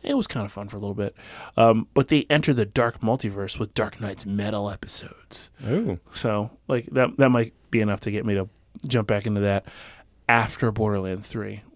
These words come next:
Speaker 1: which will happen at some point in the middle of next year, 'cause I'm, I'm in that shit. Uh,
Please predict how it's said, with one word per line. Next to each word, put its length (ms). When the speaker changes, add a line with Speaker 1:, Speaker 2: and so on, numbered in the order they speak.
Speaker 1:
which 300
will 200
happen 280
at 80
some 200
point 240
in 100
the 20
middle 180
of 40
next 320
year, 180
'cause 320
I'm, 280
I'm 120
in 100
that 160
shit. 240
Uh, 380